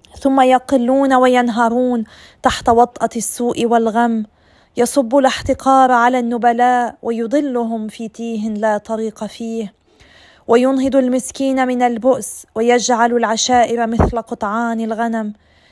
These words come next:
فيرى المستقيمون ويفرحون، وكل ظلم يسد فمه. من هو حكيم فليحفظ هذه الأمور، وليفطن لمراحم الرب. يا أبانا السماوي،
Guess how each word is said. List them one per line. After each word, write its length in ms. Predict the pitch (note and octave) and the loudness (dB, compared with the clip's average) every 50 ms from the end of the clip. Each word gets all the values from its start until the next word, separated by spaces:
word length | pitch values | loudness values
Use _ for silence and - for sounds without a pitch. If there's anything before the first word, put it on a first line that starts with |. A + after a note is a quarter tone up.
| _ _ _ | _ _ _
فيرى 420 | - C4 B3 A#3+ B3 A#3+ B3 B3 | 0 0 2 2 2 2 2 2
المستقيمون 1000 | A#3 A#3 A3+ A#3+ - - - B3 A#3+ - - A#3 A#3 A3+ A#3+ B3 B3 A#3+ A#3 A#3 | 0 0 -2 -4 -6 -4 -4 -4 -4 -2 -6 -4 -2 -2 -2 -2 -4 -4 -2 -2
ويفرحون، 1000 | A3+ A#3 A3+ A3+ A3+ - - G#3+ A3+ G3+ - - A#3+ A#3 A#3 A3+ A3+ G#3+ G3+ - _ _ _ _ _ _ | -2 0 0 -2 -2 -6 -8 -10 -10 -10 -8 -8 -8 -6 -6 -6 -6 -8 -8 -12 _ _ _ _ _ _
وكل 480 | - A3 A3 - - B3+ A#3 A3+ A3+ A3 | -6 -6 -6 -2 -4 -4 -2 -2 -4 -2
ظلم 340 | A3 B3 B3 A#3+ A#3 A3+ A3 | 0 0 0 0 -2 -4 -4
يسد 600 | A3 G#3+ G#3 G#3 A3 G#3+ - - A#3+ G3 F#3 A3 | -4 -4 -4 -6 -6 -6 -6 -6 -8 -6 -6 -10
فمه. 560 | G3+ - A3+ G#3+ G#3 G#3 G#3 F#3 G#3+ G3+ G3 - _ _ _ _ _ _ _ _ _ _ _ _ _ | -10 -6 -6 -4 -4 -4 -6 -8 -10 -12 -12 -14 _ _ _ _ _ _ _ _ _ _ _ _ _
من 200 | - D4 D4+ C#4+ | 0 2 2 2
هو 220 | C#4+ D4 D4 D4 C#4 | 4 4 4 4 4
حكيم 680 | - - C#4+ C#4 - D4+ D#4 D#4 C#4+ B3+ A#3 A3 G#3+ G#3+ | 2 -2 -6 -2 -2 -2 -2 0 0 -2 -2 -4 -4 -8
فليحفظ 840 | G#3 - - B3+ A3 G#3+ A3+ A#3 A3+ - - - - - A#3+ A3 G#3 | -10 -6 -6 -6 -4 -2 -2 -2 -2 -4 -12 -16 -6 -4 -4 -4 -2
هذه 420 | G#3 A#3 A#3 A3+ G#3 A3+ G#3 A3+ | -2 0 0 0 0 -2 -4 -4
الأمور، 540 | G#3+ - G#3+ G#3+ G#3+ A3+ A3+ A3+ A3 G#3+ G3+ G#3 _ _ _ _ _ _ _ _ | -6 -6 -6 -4 -4 -4 -4 -4 -4 -4 -6 -10 _ _ _ _ _ _ _ _
وليفطن 760 | A3+ A3 A3 A3 A3 A#3+ B3 - - - - - A#3 A3 A3 | 0 0 2 2 2 0 0 -2 -8 -14 -6 -4 -2 -2 -2
لمراحم 760 | G#3 A3 A3 G#3+ G#3+ G#3 A3 G#3+ G#3+ G3+ - - G#3 G#3+ G3+ | -2 -2 -2 -2 0 0 0 0 0 -2 -4 -8 -8 -6 -4
الرب. 500 | G#3 G3+ G3 G3+ G#3 F3+ F3 - G3 G3 F#3 _ _ _ _ _ _ _ _ _ _ - | -4 -4 -2 -4 -4 -4 -6 -12 -14 -14 -14 _ _ _ _ _ _ _ _ _ _ 0
يا 140 | B3 - | 0 0
أبانا 360 | G#3+ G#3 A#3 A#3 A3+ A3 A3 G#3+ | 2 0 0 0 0 0 -2 -2
السماوي، 800 | G#3 - - - A3 G#3 G#3 G3+ G3+ G3+ G#3 G3+ G3+ G3 G#3 G#3 | -4 -6 -8 -6 -4 -4 -4 -4 -4 -6 -6 -6 -6 -8 -10 -14